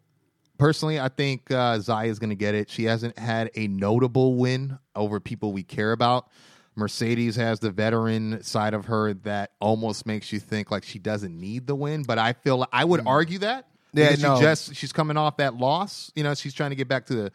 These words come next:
Speaker 2: But
Speaker 1: to
Speaker 2: in
Speaker 1: the
Speaker 2: the s-,
Speaker 1: title picture.
Speaker 2: yeah.
Speaker 1: But I think what they'll do is it's gonna be a protected finish. I think, uh, whatever her name is, May, what, you know, the, the, the Ring, the, the girl from the Ring is gonna blow her smoke.
Speaker 2: Tia,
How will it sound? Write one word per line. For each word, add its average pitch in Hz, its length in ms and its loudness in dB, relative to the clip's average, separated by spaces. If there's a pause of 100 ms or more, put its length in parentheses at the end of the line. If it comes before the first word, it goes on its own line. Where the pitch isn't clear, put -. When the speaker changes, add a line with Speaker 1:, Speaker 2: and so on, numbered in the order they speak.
(120)
Speaker 2:
But 131 140 0
Speaker 1:
to 135 60 2
Speaker 2:
in 139 60 4
Speaker 1:
the - 40 2
Speaker 2:
the 139 40 0
s-, 127 40 -2
Speaker 1:
title 147 260 4
picture. 180 380 -2
Speaker 2:
yeah. 131 140 2
Speaker 1:
But 110 440 4
I 131 120 0
think 165 260 -6
what 180 160 -2
they'll 196 140 0
do 160 400 -2 (180)
is 127 280 0
it's 117 200 -10
gonna 120 200 -2
be 120 100 -2
a 113 40 -4
protected 131 480 -6
finish. 123 380 -8
I 110 100 -6
think, 107 300 -6 (480)
uh, 101 440 0 (140)
whatever 131 380 2
her 135 120 2
name 120 280 -2
is, 104 240 -4
May, 120 560 0 (140)
what, 107 320 -2 (100)
you 120 120 -4
know, 98 220 -2
the, 113 160 -2 (240)
the, 113 240 0 (220)
the 139 100 6
Ring, 156 460 2
the, 135 80 2
the 135 300 -4
girl 180 180 4
from 190 160 -2
the 196 80 0
Ring 156 340 -2
is 127 140 -6
gonna 127 160 2
blow 113 320 2
her 151 120 4
smoke. 143 360 2
Speaker 2:
Tia, 147 220 2